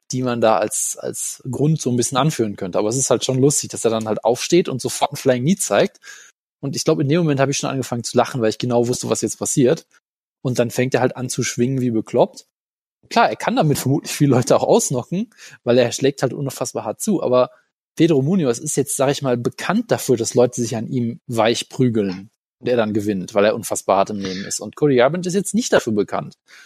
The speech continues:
Und ich meine, es gibt ja auch mittlerweile schon diese wunderbaren gifs, wo Leute quasi seine, die, die ganzen Knockdowns gegen ihn, äh, in einen gif quasi kombiniert haben, wo du halt siehst, es ist auch wirklich immer der, der gleiche Schlag, mehr oder weniger.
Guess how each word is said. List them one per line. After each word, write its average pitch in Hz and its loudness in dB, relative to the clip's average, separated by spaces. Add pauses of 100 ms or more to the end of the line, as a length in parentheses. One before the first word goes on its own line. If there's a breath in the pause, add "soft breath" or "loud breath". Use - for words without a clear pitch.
(420 soft breath)
Und 123 -2
ich 123 -8
meine, 127 -4
es - -6
gibt 151 0
ja 135 2
auch 117 2
mittlerweile 123 2
schon 123 -8
diese 113 -2
wunderbaren 113 0
gifs, - 0
wo 123 4
Leute 117 4
quasi 117 0
seine, 113 -2 (400 soft breath)
die, 113 4
die 110 0
ganzen 131 0
Knockdowns 135 0
gegen 139 0
ihn, 131 -4 (100)
äh, 127 0
in 135 -4
einen 139 -4
gif 156 -2
quasi 120 2
kombiniert 127 -2
haben, 160 2
wo 147 2
du 139 6
halt 123 0
siehst, 151 0
es 156 -4
ist - -4
auch 127 -2
wirklich 170 -4
immer 151 -4
der, 143 4
der 123 -4
gleiche 131 2
Schlag, 185 2
mehr 113 -4
oder 101 -2
weniger. 101 -2